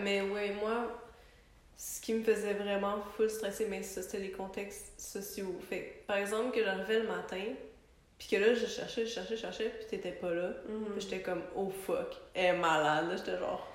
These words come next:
Speaker 2: Non !
Speaker 1: Pis tu sais, dans ce temps-là, ben moi, j'avais pas de, de cellulaire, pis toi, je suis même pas sûre que t'en avais, mais on pouvait pas
Speaker 2: Non,
Speaker 1: se
Speaker 2: oui, j'en
Speaker 1: texter.
Speaker 2: avais un. J'en avais un, mais c'était les, les
Speaker 1: Les
Speaker 2: petits,
Speaker 1: flips,
Speaker 2: euh,
Speaker 1: là.
Speaker 2: Ouais.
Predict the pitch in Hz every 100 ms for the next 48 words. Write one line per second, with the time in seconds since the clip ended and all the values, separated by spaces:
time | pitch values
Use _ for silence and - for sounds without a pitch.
0 | - 359 453 427 403 392 381 359 320 302
1 | - - 233 220 - 202 202 - 202 214
2 | 226 190 185 208 208 190 196 214 208 185
3 | 180 185 185 185 180 196 226 220 - -
4 | - - - - - - 190 190 190 202
5 | 202 180 175 180 220 247 196 175 - -
6 | 233 214 214 220 214 202 190 180 180 -
7 | - - - - 254 226 202 202 240 233
8 | 214 208 196 196 196 214 220 - 202 269
9 | 302 330 302 320 311 - 294